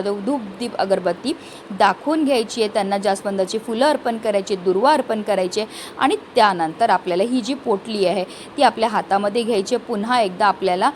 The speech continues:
आपल्या मुलांच्या आयुष्यामध्ये असणारी जी संकट आहेत,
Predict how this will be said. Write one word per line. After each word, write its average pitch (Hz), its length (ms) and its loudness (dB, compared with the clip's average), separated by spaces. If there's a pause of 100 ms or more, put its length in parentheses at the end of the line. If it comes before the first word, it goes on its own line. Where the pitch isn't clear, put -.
(240)
आपल्या 330 280 4
मुलांच्या 214 420 0
आयुष्यामध्ये 190 480 0
असणारी 202 260 -2
जी 220 140 -4
संकट 214 500 0
आहेत, 190 160 2